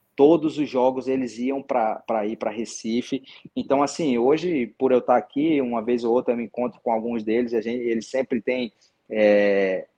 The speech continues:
o interesse, né, de saber como é que eram as situações, algumas coisas, e o que eu posso falar, é, eu sempre falo, principalmente do vestiário, que pra mim é algo surreal,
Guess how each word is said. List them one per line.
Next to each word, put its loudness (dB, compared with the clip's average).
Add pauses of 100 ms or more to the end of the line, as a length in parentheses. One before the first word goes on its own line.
o 0
interesse, 6
né, 2
de -2
saber 0
como -2
é -6
que -4
eram 2
as -6
situações, -4 (260)
algumas 0
coisas, 0
e 2
o 2
que -2
eu 4
posso 2
falar, 4 (280)
é, -4
eu -4
sempre -4
falo, 4
principalmente -4
do -8
vestiário, 0
que -6 (160)
pra 4
mim 0
é 0
algo 4
surreal, 0